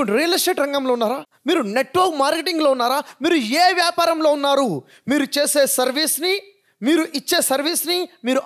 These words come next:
అమ్మే ప్రోడక్ట్ని ఎలా అమ్మాలి, మీ దగ్గర ఉన్న ఒక ప్రోడక్ట్నైనా, ల్యాండ్నైనా, ఫ్లాట్నైనా కానీ మీరు ఉన్నటువంటి మీ కాన్సెప్ట్ ప్లాన్ని ఎలా అమ్మాలి, ప్రజలకు ఎలా పరిచయం చేయాలి, సేల్స్ స్ట్రాటజీస్ ఏంటి, చాలా విషయాలు ఏంటో తెలుసా?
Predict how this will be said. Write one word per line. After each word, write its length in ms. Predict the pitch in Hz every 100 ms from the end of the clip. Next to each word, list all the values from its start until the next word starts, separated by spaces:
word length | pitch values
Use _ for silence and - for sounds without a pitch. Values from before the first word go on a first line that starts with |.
| 180
అమ్మే 200 | 202 262 262
ప్రోడక్ట్ని 400 | 214 240 233 233 226 - - 170
ఎలా 160 | 254 320 -
అమ్మాలి, 400 | 220 302 381 262 123 - 226
మీ 80 | 262
దగ్గర 140 | 311 320
ఉన్న 80 | 311
ఒక 80 | 208 -
ప్రోడక్ట్నైనా, 560 | 226 294 - 240 233 285 233
ల్యాండ్నైనా, 560 | 226 277 311 269 214 247 294 -
ఫ్లాట్నైనా 560 | 254 320 - 269 233 208
కానీ 220 | 185 226 320 - -
మీరు 120 | 262 302
ఉన్నటువంటి 380 | 302 320 311 294
మీ 60 | 277 -
కాన్సెప్ట్ 400 | 277 311 339 -
ప్లాన్ని 240 | 277 277 254 - 160 240
ఎలా 140 | 320 311
అమ్మాలి, 200 | 240 208
ప్రజలకు 320 | 254 311 330 277
ఎలా 100 | 262 -
పరిచయం 280 | 220 185 202
చేయాలి, 200 | 175 139 135 _ - -
సేల్స్ 280 | 339 349 359
స్ట్రాటజీస్ 540 | - 330 359 294 359 339
ఏంటి, 220 | 403 392 170 135 _ _ _ -
చాలా 240 | 214 247 220
విషయాలు 220 | 220 196
ఏంటో 160 | 196 196
తెలుసా? 220 | 180 220